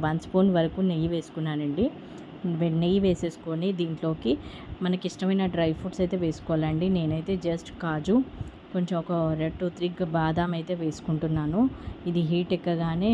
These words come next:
నేనైతే కాజు బాదాం ఫస్టే కట్ చేసి పెట్టుకున్నానండి.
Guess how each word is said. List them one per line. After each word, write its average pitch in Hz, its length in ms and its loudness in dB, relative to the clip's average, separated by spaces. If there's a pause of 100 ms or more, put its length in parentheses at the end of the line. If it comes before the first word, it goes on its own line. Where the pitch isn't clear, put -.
నేనైతే 170 380 -4 (100)
కాజు 165 280 -2 (120)
బాదాం 175 320 2 (160)
ఫస్టే 175 360 0 (120)
కట్ 160 220 -2
చేసి 185 240 -2
పెట్టుకున్నానండి. 160 800 0